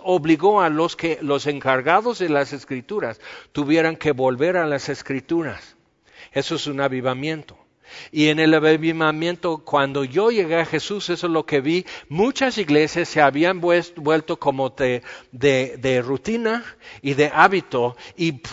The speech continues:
tuvieron que volver a las Escrituras para saber qué hacer. Si podemos dejar entrar, eh, jóvenes que vienen descalzos, quieren escuchar la palabra de Dios, pero no traen zapatos.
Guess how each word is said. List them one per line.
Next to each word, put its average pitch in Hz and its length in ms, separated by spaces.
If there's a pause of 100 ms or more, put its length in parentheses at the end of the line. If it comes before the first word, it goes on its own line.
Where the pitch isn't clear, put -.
tuvieron 175 440
que 175 160
volver 143 580
a 226 60
las 190 240
Escrituras 147 960 (720)
para 127 220
saber 131 400
qué 151 100
hacer. 127 400 (960)
Si - 220
podemos 165 520
dejar 160 380
entrar, 165 580 (280)
eh, 135 500
jóvenes 175 640
que 139 140
vienen 151 260
descalzos, 139 920 (1900)
quieren 143 340
escuchar 147 420
la 147 140
palabra 139 420
de 131 140
Dios, 147 180
pero 123 240
no 127 140
traen 135 240
zapatos. - 640